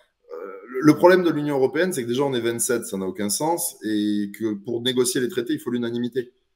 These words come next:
Vous voyez bien qu'un pays comme la Hongrie arrive à bloquer, euh, des accords, euh, européens, euh, sans rentrer sur le à tort ou à raison, hein, c'est pas le sujet, mais ça pèse quoi, la Hongrie, économiquement ?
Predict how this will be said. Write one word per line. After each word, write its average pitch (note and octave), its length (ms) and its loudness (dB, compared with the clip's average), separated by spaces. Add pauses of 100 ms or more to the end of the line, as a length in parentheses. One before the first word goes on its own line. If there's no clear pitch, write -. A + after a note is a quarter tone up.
(200)
Vous G#2+ 80 0
voyez A#2+ 260 6
bien D3 200 0
qu'un A#2 180 0
pays C3 280 0
comme G#2+ 220 0
la G#2 100 4
Hongrie A#2+ 600 0
arrive G#2+ 400 0
à F#2+ 80 2
bloquer, G2+ 520 4
euh, F2+ 240 2
des F#2 160 -4
accords, F#2+ 440 -2
euh, F2 220 0
européens, G#2 580 -2 (600)
euh, E2+ 60 -10 (280)
sans B2 240 2
rentrer A#2+ 360 2
sur A2 160 -2
le G#2+ 100 6
à G#2 80 4
tort A#2 200 2
ou G#2 60 4
à G2+ 60 4
raison, D#3+ 240 0
hein, A2 60 -6
c'est G2+ 140 -10
pas G2+ 60 -2
le G2 60 -4
sujet, C#3+ 240 0
mais G2+ 180 -2 (300)
ça A2 160 6
pèse A#2+ 260 2
quoi, C#3+ 220 2
la A#2 80 2
Hongrie, G#2 300 0
économiquement ? G2 600 -8